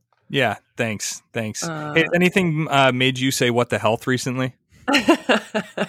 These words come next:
Speaker 2: don't know, man. What did make me say, "What the hell"? I feel like that's my new tagline when I wanna say, yeah, like, "What fresh hell is this?" <laughs> And, or, like, "What's up with that?"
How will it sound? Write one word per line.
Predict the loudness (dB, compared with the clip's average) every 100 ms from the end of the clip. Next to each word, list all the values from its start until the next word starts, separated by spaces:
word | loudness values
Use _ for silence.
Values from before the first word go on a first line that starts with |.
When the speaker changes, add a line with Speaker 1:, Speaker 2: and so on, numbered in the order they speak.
| 0
Speaker 2:
don't | 2 2 0
know, | -2
man. | 0 0 0
What | -4 -2
did | -4
make | -4 -6
me | -6
say, | -6 -6
"What | -8 -8
the | -4
hell"? | -2 -2 -2 _ _ -20 -4
I | 2
feel | 2
like | 4
that's | 2 2
my | 2 4
new | 2
tagline | 4 2 4 4 2
when | 2 0 -2 -8 _ _ _ _ -2
I | 0
wanna | 2 0
say, | 2 2 4 0 -6 -4
yeah, | -2
like, | -2 -2
"What | 0 0
fresh | 0 0 2
hell | 2 2
is | -2
this?" | -2 0 0 -2
<laughs> |
And, | -2 2 4
or, | 4 2 -2 0 0 0 2
like, | 2 2 -2 -16 -20 -20 -20 _
"What's | -8 -2 -2
up | -2
with | -2
that?" | 0 0 -2